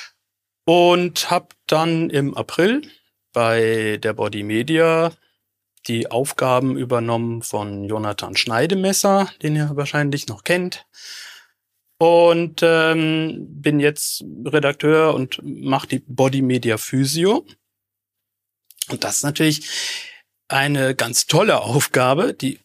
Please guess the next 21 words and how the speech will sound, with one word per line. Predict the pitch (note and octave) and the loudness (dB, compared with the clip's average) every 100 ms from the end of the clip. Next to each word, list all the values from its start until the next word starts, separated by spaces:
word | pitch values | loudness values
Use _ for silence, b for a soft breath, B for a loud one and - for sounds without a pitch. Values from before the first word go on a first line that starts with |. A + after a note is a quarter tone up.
| _ | _
unheimlich | G3 F#3 C#3 C3+ | -4 -2 0 -2
viel | C3 | -4
Spaß | - B2+ C#3+ | 0 2 0
macht, | G3+ A#3 - | 0 -2 2
weil | C3+ | 0
ich | C3+ | 0
nämlich | C3+ B2+ B2+ - _ _ | -2 -4 -4 -10 _ _
<clears throat> | - A3+ E3+ | 0 2 4
solche | C4 G3 | 2 2
Sachen | D3+ C3+ D3 | 0 0 -2
hier | C3+ | -4
machen | C3+ C3 D3+ | -4 -4 -2
darf | C#3+ G3+ | -2 -2
und | D3 C3 | -4 -6
euch | C#3 | -8
mal | C3 B2+ | -8 -10
besuchen | A#2+ D3 D#3 | -10 -10 -10
darf. | A#2+ B2+ - B B B B B B | -8 -10 -12 B B B B B B
Aber | - C#3 D3+ C#3 | -2 0 0 0
auch, | D3 D3 D3+ - - _ - | 2 2 0 -8 -20 _ -2
ähm, | C#3+ C#3 C#3 C#3 C#3+ D3 | 2 4 4 0 -2 -4